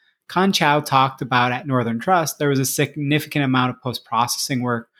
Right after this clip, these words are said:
when they were just doing data services, as the data wasn't as trustable or usable. That significantly raises the total cost and thus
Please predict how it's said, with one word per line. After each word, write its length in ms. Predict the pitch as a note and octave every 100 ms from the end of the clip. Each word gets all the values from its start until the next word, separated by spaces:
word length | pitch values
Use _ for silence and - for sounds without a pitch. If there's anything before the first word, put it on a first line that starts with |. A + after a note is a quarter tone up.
| - _ _
when 140 | C3+
they 100 | C3+
were 540 | C3+ C3+ C3 B2+ C#3 B2+
just 260 | C#3 C3 -
doing 380 | C3 B2+ A#2+
data 240 | A2+ A#2+ B2
services, 760 | - B2 A2+ A2+ B2+ A#2 -
as 120 | C#3+
the 100 | A#2+
data 260 | C3+ C3+ C#3+
wasn't 360 | B2 B2+ B2 B2
as 160 | A2+
trustable 480 | - A2+ - A2 A#2
or 100 | A#2+
usable. 460 | D3 G#3+ B2+ C3+ _ _ _ _ _ _ -
That 180 | E3+ F3
significantly 720 | - E3 E3 D3 - F3 D3
raises 360 | C#3 C3 B2+ A2+
the 100 | B2+
total 340 | C3+ A#2+ A2+
cost 640 | - G#3+ F#3 D#3 - - -
and 180 | D3 C#3
thus 240 | C3+ -